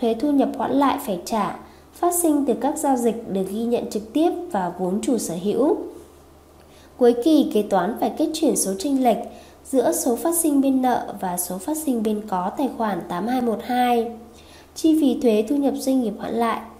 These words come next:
và tài khoản chín một một xác định kết quả kinh doanh. Ba, phương pháp kế toán chi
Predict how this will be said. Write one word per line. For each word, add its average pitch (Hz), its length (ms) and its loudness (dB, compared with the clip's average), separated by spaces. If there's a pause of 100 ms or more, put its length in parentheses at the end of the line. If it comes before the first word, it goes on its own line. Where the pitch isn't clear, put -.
(500)
và 262 120 4
tài 254 180 2
khoản 233 300 -2
chín 202 220 -2
một 269 220 0
một 214 340 2 (280)
xác 330 240 -2
định 294 260 2
kết 311 180 -2
quả 220 260 2
kinh 220 180 -2
doanh. 220 360 0 (680)
Ba, 247 380 2 (320)
phương 302 180 2
pháp 349 280 -2
kế 247 100 4
toán 226 420 0
chi 277 220 0